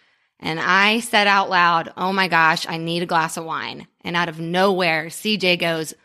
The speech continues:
"But Mom, isn't that bad for the baby?" And I swear to you, I turned pale. I, I turned ghost white, like, mortified.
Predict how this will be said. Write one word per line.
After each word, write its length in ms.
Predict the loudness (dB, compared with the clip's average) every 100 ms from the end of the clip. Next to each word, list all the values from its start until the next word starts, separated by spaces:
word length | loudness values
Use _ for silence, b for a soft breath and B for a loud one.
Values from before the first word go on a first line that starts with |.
| _ -6
"But 140 | -2
Mom, 480 | 0 2 4 2 0
isn't 240 | -2 -2 -2
that 200 | -2 -2
bad 280 | 2 2 0
for 120 | -8
the 100 | -6
baby?" 560 | -6 -6 -2 -4 -4 -12 B B B B B B B B
And 140 | -4 0
I 560 | 2 4 4 2 0 -4 -10
swear 540 | -12 -10 -6 0 2 2
to 40 | 0
you, 180 | 0
I 160 | 2 0
turned 440 | -2 -6 -6 -8
pale. 580 | -12 -2 0 2 0 -2
I, 100 | -6 -4
I 200 | -2 0
turned 320 | 0 -2 0
ghost 320 | 0 0 -2
white, 400 | 0 2 2 -2
like, 180 | -6 -6
mortified. 960 | -4 -2 2 2 2 -2 -4 -4 -6